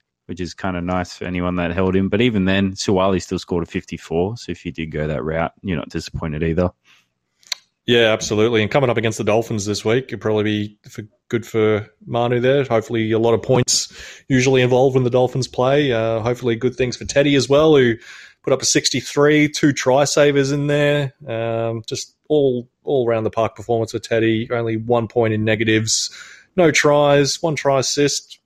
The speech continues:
Speaker 2: decent effort. Um, it, it was basically just the, the entire Roosters back line were putting up good points for the most part, like even Billy Smith and, uh, Suaalii, like you mentioned. Um, Ruben Garrick got a decent update as well, forty-eight points. It looked like he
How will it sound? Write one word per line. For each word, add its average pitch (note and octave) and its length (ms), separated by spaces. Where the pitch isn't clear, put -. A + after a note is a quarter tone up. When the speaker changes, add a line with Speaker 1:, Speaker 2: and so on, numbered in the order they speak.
Speaker 2:
decent C3 280
effort. D3+ 400
Um, C3 540
it, F#3+ 220
it G#3 80
was G#3 100
basically - 320
just A2+ 240
the, G2+ 320
the A2 120
entire G2 400
Roosters G#2+ 360
back B2+ 240
line D#3 140
were G#2+ 80
putting A2+ 200
up G#2+ 120
good - 180
points E3 240
for - 60
the A#2 60
most B2+ 260
part, C3+ 180
like B2+ 220
even B2 200
Billy B2+ 200
Smith C#3 420
and, A2+ 260
uh, A#2 380
Suaalii, C3 580
like C3 220
you B2 60
mentioned. C#3 640
Um, A#2+ 500
Ruben E3 240
Garrick F3+ 340
got D#3+ 120
a D3+ 200
decent E3 340
update E3 400
as D#3+ 140
well, E3 220
forty-eight D#3+ 420
points. E3 480
It D3+ 100
looked E3+ 220
like D#3 160
he D3 240